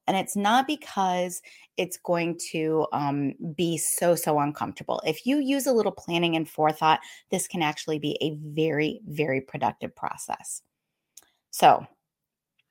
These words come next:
the idea is this. I want you to rethink your compensation model in collaboration with your employer. So I want you to go to your employer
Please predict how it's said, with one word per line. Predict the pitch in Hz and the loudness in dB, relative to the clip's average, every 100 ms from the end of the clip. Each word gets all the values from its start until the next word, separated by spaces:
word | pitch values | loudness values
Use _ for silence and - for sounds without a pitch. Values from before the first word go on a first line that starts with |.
| _ _ _ - | _ _ _ 2
the | 170 | 10
idea | 185 214 220 196 | 10 12 12 12
is | 156 175 - | 10 6 4
this. | 151 131 - - - _ _ - - | -2 -2 -4 -10 -12 _ _ -20 -6
I | |
want | 147 175 175 | 0 0 2
you | 220 | 0
to | 208 | -2
rethink | 165 190 185 185 - 175 160 165 | -2 -2 -2 -2 -4 -2 -2 -2
your | 160 160 | -4 -6
compensation | - 147 151 156 - 165 - 202 | -4 -4 -4 -6 -2 -2 0 -2
model | 202 208 214 233 240 _ _ _ _ _ _ _ - | 2 4 4 2 0 _ _ _ _ _ _ _ -2
in | 180 | -2
collaboration | 175 170 147 135 139 127 - 131 | 0 2 4 4 0 -2 -4 -8
with | 123 - | -8 -8
your | 120 | -8
employer. | 113 - 82 - - _ _ _ _ _ _ _ _ _ _ _ _ - | -8 -6 -6 -6 -10 _ _ _ _ _ _ _ _ _ _ _ _ -14
So | - | -4
I | 139 | -2
want | 160 180 214 - | 2 2 2 0
you | 233 | -4
to | - 254 | -4 -4
go | - 220 220 | 2 4 4
to | 220 | 0
your | 233 | -4
employer | 226 - 185 170 | -4 0 2 2